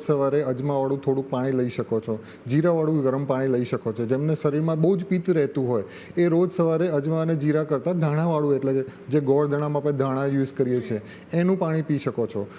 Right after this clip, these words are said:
જમ્યા પછી નાના મોટા ઔષધો કીધા છે જેને આપણે પાચન કરવાથી અથવા એનું સેવન કરવાથી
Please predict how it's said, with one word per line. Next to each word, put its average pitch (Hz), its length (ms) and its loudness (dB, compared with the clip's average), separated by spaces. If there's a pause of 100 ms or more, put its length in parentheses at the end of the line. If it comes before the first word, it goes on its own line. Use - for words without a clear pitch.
(220)
જમ્યા 151 280 2
પછી 175 240 0
નાના 160 260 0
મોટા 170 280 0
ઔષધો 156 380 0
કીધા 147 260 2
છે 151 140 -2
જેને 143 240 0
આપણે 147 280 2
પાચન 143 400 -2
કરવાથી 135 400 0
અથવા 139 260 0
એનું 135 200 0
સેવન 135 360 0
કરવાથી 135 520 0